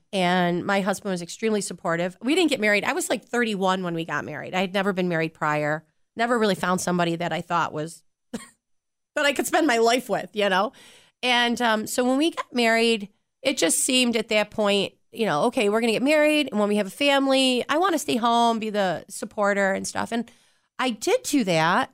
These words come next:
And, um, but I felt probably from having s-, a career for m-, most of my adulthood, I,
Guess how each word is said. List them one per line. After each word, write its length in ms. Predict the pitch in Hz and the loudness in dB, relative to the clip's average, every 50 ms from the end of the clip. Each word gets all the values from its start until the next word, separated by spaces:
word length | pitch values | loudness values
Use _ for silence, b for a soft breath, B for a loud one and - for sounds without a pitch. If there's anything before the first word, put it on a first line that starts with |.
| _ _ - | _ _ -4
And, 220 | 220 220 214 202 | -2 -2 0 2
um, 440 | 208 196 190 190 185 185 180 170 - _ _ _ - - _ _ _ _ _ _ _ _ _ _ - | 2 2 2 2 0 -2 -6 -10 -12 _ _ _ -20 -20 _ _ _ _ _ _ _ _ _ _ -14
but 680 | 214 202 196 - 277 277 269 277 262 196 - - - - _ _ _ _ _ _ _ _ _ _ _ _ _ _ - | -14 -10 -4 -2 0 2 2 2 2 0 -2 -6 -8 -8 _ _ _ _ _ _ _ _ _ _ _ _ _ _ -4
I 360 | 226 240 247 247 254 262 254 | -2 0 2 2 2 2 0
felt 600 | 247 - - 285 285 294 302 302 285 - - - - - _ _ _ _ _ _ _ - - _ _ _ | -2 -4 -2 0 2 4 4 4 2 0 -6 -14 -14 -16 _ _ _ _ _ _ _ -20 -20 _ _ _
probably 480 | - - 269 254 277 269 294 302 294 | -6 -2 0 0 0 0 0 0 -2
from 200 | 285 - 269 240 | 0 0 0 0
having 220 | 226 247 233 240 233 | 2 0 0 0 -2
s-, 120 | 220 - - | -4 -4 -6
a 80 | 208 202 | -6 -8
career 760 | - - - 247 240 262 285 311 302 269 214 196 220 220 - - | -6 -4 -2 0 2 2 4 4 4 4 4 4 2 0 -2 -6
for 640 | - - - 233 226 226 226 220 220 220 208 147 | -10 -4 -2 0 2 2 4 4 2 2 0 -2
m-, 280 | - 208 214 220 214 - | -4 -6 -6 -8 -8 -6
most 340 | - 233 233 240 240 233 - | -2 0 2 2 2 2 2
of 40 | 247 | 2
my 100 | 226 214 | 2 2
adulthood, 760 | 202 190 240 254 302 415 466 - - 208 190 185 185 190 214 - _ _ _ _ _ _ _ _ _ _ _ _ _ - | 2 0 0 0 0 0 -2 -2 0 2 2 2 2 0 -2 -8 _ _ _ _ _ _ _ _ _ _ _ _ _ -10
I, 220 | - 220 208 | -6 -6 -6